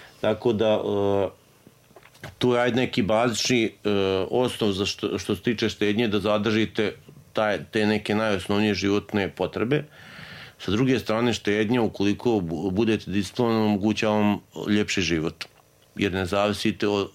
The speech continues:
toliko od vašeg trenutnih, e, zarada i, sa druge strane, ono što je najbitnije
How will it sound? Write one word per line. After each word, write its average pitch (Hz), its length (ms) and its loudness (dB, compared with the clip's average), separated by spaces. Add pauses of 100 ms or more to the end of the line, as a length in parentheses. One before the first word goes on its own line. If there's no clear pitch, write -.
(160)
toliko 101 320 0
od 98 140 -2
vašeg 95 360 -2
trenutnih, 90 760 -4
e, 95 220 -4
zarada 107 640 0 (100)
i, 101 240 -2 (760)
sa - 140 -4
druge 107 280 2
strane, 104 580 -2 (380)
ono 101 240 0
što 95 140 -6
je 85 60 -4
najbitnije 117 760 0